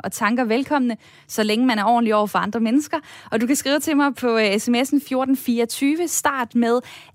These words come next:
R fire, hvor, øh, der er en del, der har tanker om det her med,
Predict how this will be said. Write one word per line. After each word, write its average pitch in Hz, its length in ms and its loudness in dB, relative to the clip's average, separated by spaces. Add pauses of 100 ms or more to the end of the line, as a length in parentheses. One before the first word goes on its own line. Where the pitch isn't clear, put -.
(120)
R 302 200 2
fire, 269 580 0
hvor, 208 360 2
øh, 202 220 0
der 233 60 0
er 220 40 2
en 233 100 2
del, 359 280 -2
der 294 220 -2
har 269 80 2
tanker 311 500 -2
om 294 260 2
det 277 160 -2
her 269 160 2
med, 233 320 2